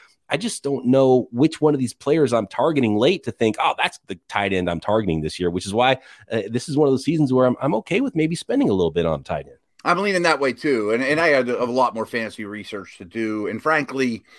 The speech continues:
Speaker 2: twelve through eighteen could get shuffled up here a little bit as well. You, the more you look at it, you change your lists, and, you know, uh, uh,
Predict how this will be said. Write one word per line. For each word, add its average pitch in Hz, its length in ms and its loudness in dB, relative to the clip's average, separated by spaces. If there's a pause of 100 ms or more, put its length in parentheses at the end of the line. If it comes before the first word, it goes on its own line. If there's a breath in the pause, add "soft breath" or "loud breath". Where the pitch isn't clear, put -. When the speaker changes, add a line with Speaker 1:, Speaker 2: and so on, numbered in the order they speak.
(580 soft breath)
Speaker 2:
twelve 175 520 4
through 143 480 2
eighteen 147 760 -2
could 135 180 -2
get 127 120 -4
shuffled 135 380 0
up 131 160 0
here 135 160 2
a 131 80 2
little 127 220 0
bit 120 180 -2
as 123 160 -4
well. 110 380 0
You, 113 180 -2
the 117 80 0
more 120 160 2
you 120 80 0
look 113 240 -2
at 117 180 -2
it, 113 80 -6
you 113 80 -10
change 113 360 -6
your 113 80 -10
lists, 101 340 -8
and, 110 160 -8
you 120 160 -2
know, 92 180 -4
uh, 101 400 -6
uh, 107 180 -6